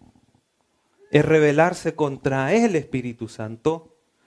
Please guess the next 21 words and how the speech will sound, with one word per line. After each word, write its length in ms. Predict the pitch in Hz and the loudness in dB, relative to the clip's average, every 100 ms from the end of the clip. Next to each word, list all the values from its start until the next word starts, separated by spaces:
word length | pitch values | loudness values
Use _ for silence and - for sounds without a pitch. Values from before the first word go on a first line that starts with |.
| _ _ - | _ _ -2
y 100 | 139 | 0
menospreciar 720 | 156 156 147 147 139 185 185 | 0 -2 0 0 0 2 0
su 160 | 175 160 | 0 -2
presencia 600 | 147 143 175 185 180 170 | -2 0 -2 -2 -2 -4
en 80 | |
nosotros. 800 | 151 143 147 139 107 98 - _ _ _ _ _ _ _ _ - | -4 -6 -6 -6 -8 -14 -20 _ _ _ _ _ _ _ _ -2
El 120 | 139 | 0
Espíritu 420 | 151 202 208 202 | 4 4 2 0
Santo 340 | 175 196 196 185 | 0 0 2 0
nos 200 | 165 - | 0 2
toma 200 | 208 208 | 4 4
y 40 | |
nos 120 | 185 | 0
pone 260 | - 202 208 | 2 4 4
en 100 | 196 | 2
el 100 | 175 | 2
cuerpo 340 | - 190 180 | 4 4 4
de 120 | 165 160 | 2 0
Cristo. 500 | 151 135 - 104 _ _ _ _ | -4 -6 -10 -18 _ _ _ _
Y 120 | 143 | -2
yo, 320 | 135 185 214 | 2 2 2